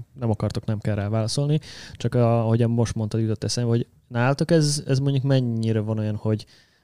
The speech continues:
adott szituáció van a játékon, és mondjuk van egy hasonló, ö, ilyen történet, hogy ne, most figyelj, most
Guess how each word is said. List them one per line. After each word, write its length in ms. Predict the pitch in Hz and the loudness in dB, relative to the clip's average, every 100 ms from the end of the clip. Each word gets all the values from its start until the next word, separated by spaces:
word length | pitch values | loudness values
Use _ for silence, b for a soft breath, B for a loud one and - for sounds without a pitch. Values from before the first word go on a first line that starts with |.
| b - - | b -20 -2
adott 320 | 135 127 - | 4 4 2
szituáció 1040 | - - 120 - 113 104 - 117 104 104 101 _ - | -2 -2 -2 2 0 0 0 0 0 -2 -6 _ -6
van 200 | 120 107 | -2 0
a 40 | |
játékon, 800 | 104 123 - 180 - 196 190 165 - - | 4 4 4 2 4 4 4 2 0 -4
és 200 | 120 - | -4 0
mondjuk 420 | 120 117 117 110 | 0 2 0 0
van 240 | 120 123 | 2 2
egy 360 | 110 101 - - _ _ | 2 -2 -8 -16 _ _
hasonló, 760 | - 117 - 113 107 107 104 - b b b b | 0 0 2 2 2 0 -2 -6 b b b b
ö, 760 | - 107 107 107 110 110 110 107 | 2 4 6 6 6 6 4 2
ilyen 240 | 117 113 | 2 0
történet, 420 | 110 110 117 113 104 | 2 0 0 -4 -4
hogy 280 | 110 104 - - - | -4 -4 -6 -12 -10
ne, 120 | 123 - 123 120 | -12 -12 -16 -8
most 200 | 120 - | -6 -6
figyelj, 260 | - 123 117 | 0 2 2
most 340 | 107 - - | 0 -8 -14